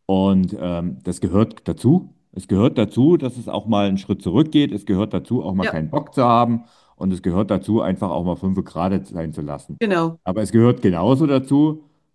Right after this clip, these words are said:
Speaker 1: dann wieder in die Gänge zu kommen, ne?
Speaker 2: Genau.
Speaker 1: Es ist ja bei vielen Dingen so. Ich meine, noch krasser wird es ja oft bei so Diätsachen, ne, die jemand dann immer anfängt. Dann ist es mal ein Wochenende irgendwie eskaliert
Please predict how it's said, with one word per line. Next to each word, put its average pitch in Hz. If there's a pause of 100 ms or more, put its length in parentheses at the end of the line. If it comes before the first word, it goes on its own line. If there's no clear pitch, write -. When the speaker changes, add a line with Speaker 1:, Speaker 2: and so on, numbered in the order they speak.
(400)
Speaker 1:
dann 92
wieder 107
in 101
die 98
Gänge 113
zu 85
kommen, 78 (220)
ne? 98 (120)
Speaker 2:
Genau. 175
Speaker 1:
Es 160
ist 131
ja 135
bei 131
vielen 151
Dingen 98
so. 87
Ich 80
meine, 101 (140)
noch 92
krasser 107
wird 107
es 113
ja 98
oft 90
bei 98
so 98
Diätsachen, 95
ne, 123
die 98
jemand 90
dann 87
immer 85
anfängt. 135 (360)
Dann 95
ist 107
es 98
mal 101 (140)
ein 107
Wochenende 107
irgendwie 104
eskaliert 98